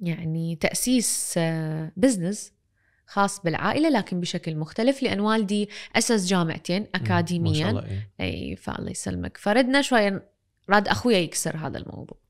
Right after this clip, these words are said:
Speaker 1: آه، أنا دخلت وياه من ناحية إدارية.
Speaker 2: ما شاء الله، أوكي.
Speaker 1: أي، ناحية إدارية.
Speaker 2: وشون كانت هاي التجربة بالنسبة لك؟ إدارة،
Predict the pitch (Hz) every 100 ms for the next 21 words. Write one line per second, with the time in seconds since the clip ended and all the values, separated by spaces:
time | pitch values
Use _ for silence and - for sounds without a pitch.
0 | - - - - - _ _ - 185 202
1 | 202 - 320 415 415 330 302 339 349 349
2 | 320 370 339 262 240 226 202 170 165 156
3 | 151 160 _ _ - _ _ - 110 101
4 | 101 98 - 104 175 156 - - - -
5 | - - 113 160 151 127 107 107 104 104
6 | 104 101 101 - 101 95 - - _ -
7 | - _ _ _ _ _ _ _ 135 110
8 | 117 110